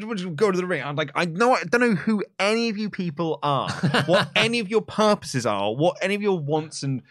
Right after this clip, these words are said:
Speaker 1: wishes are, unless I'm watching Dark Elevation, probably."
Speaker 2: Yeah.
Speaker 1: And it's re-, it's just rubbish. And then Hook, and then Jungle Hook win. And I like them 'cause I think Hook's ace.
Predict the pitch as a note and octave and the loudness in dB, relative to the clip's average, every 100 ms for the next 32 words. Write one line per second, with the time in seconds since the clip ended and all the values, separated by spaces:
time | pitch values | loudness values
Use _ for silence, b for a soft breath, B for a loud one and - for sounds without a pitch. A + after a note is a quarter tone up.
0 | b b C3+ C3+ D#3+ - C#3+ B2+ A2+ G#2 | b b -4 -2 0 -2 -2 -2 -2 -2
1 | B2+ C3+ C3 C#3 C#3 C3 C#3 B2+ B2+ - | -4 -2 -2 -2 -2 -4 0 0 0 -4
2 | - B2 A#2+ B2 C3 - G2 - F#2 E2+ | -4 -4 -4 -4 -6 -8 -12 -12 -14 -12
3 | G#2 G2 F#2 F#2+ B B B F3+ A3 C#3+ | -12 -12 -14 -18 B B B -8 -8 -10
4 | C#3 - _ _ E3 F3 D4 D4+ A3+ - | -12 -16 _ _ -6 -2 0 -2 -8 -8
5 | E4 B3 A#2+ C#3 C4 A3+ C#3+ - - - | -10 -8 -6 0 0 0 -4 -16 -16 -18
6 | _ _ _ - F#3 F3+ G3 F#3+ _ F3 | _ _ _ -6 -2 2 0 -2 _ -2
7 | F#3+ F3+ F3+ F3+ D#3 D3 C3+ G2+ C3+ - | 0 2 0 2 0 -2 -6 -10 -12 -20
8 | _ _ D3+ F#3 A3 D#4 F#3 E3+ B3 G3 | _ _ 0 2 4 2 2 2 2 0
9 | B3+ _ D#3 G3 A#3+ C#3+ A3 G#3 G3 A3+ | -6 _ -4 -2 -4 -4 -6 -4 -6 -6
10 | F3+ - - | -6 -8 -14